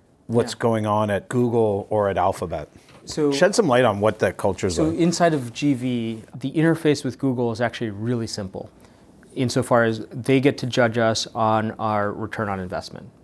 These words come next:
Speaker 2: That's how we're judged. What I like about that is it simplifies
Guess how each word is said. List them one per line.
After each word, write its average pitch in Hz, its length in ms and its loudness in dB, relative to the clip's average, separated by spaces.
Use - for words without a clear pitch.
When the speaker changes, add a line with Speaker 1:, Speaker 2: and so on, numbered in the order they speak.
Speaker 2:
That's 110 200 0
how 110 100 -2
we're 101 120 -2
judged. - 400 -14
What 160 160 4
I 175 80 8
like 139 260 4
about 160 240 4
that 180 240 4
is 123 180 -2
it - 200 -4
simplifies 127 1040 0